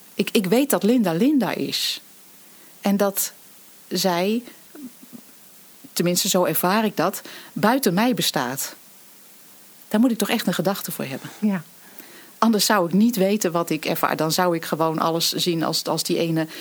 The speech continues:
Speaker 1: universele levensenergie. Maar omdat ik ooit heb geleerd, "Hé, hey, ik,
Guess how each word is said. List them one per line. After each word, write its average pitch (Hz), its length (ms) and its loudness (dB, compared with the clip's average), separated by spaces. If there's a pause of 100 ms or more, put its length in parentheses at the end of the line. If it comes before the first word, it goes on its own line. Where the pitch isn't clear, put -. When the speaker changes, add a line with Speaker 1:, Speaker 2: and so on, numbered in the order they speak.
(120)
Speaker 1:
universele 160 600 0
levensenergie. 165 880 0 (240)
Maar - 140 0
omdat 233 220 2
ik 233 120 -2
ooit 233 160 0
heb 226 140 0
geleerd, 202 260 -2
"Hé, 302 200 0
hey, 277 240 -2 (100)
ik, - 400 -4